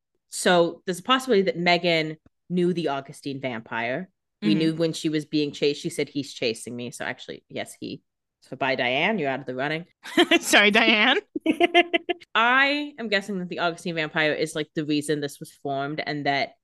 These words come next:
Speaker 1: whoever it is, like, wanted to, I don't know why they would want to, like, keep an eye out for other vampires on campus. But that's, that's my thought, is the Augustine vampire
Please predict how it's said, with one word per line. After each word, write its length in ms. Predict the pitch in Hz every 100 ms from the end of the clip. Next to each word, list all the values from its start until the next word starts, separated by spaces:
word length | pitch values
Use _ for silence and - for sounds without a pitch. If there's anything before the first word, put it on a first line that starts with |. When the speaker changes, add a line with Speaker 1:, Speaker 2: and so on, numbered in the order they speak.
| _ - 180
Speaker 1:
whoever 360 | - 185 170 165
it 100 | 160
is, 260 | - 156 -
like, 120 | 156 147
wanted 420 | 151 147 143 135 -
to, 420 | 147 135 131 127 _ _ _
I 60 | 175
don't 120 | 196
know 80 | 220
why 200 | 165 156
they 120 | 160
would 120 | 147
want 200 | 147 147
to, 120 | 139 -
like, 220 | 131 123 _ _
keep 200 | - 185
an 60 | 151
eye 120 | 139
out 140 | 120
for 80 | 139
other 200 | 98 139
vampires 440 | 143 160 170 160 165
on 100 | 160
campus. 680 | 175 165 165 160 - - - - 185
But 180 | 170
that's, 260 | 214 208 -
that's 220 | 202 202
my 80 | 175
thought, 300 | 165 123 -
is 100 | 165
the 100 | 175
Augustine 400 | 170 180 - 165
vampire 600 | 160 147 160 147 143 135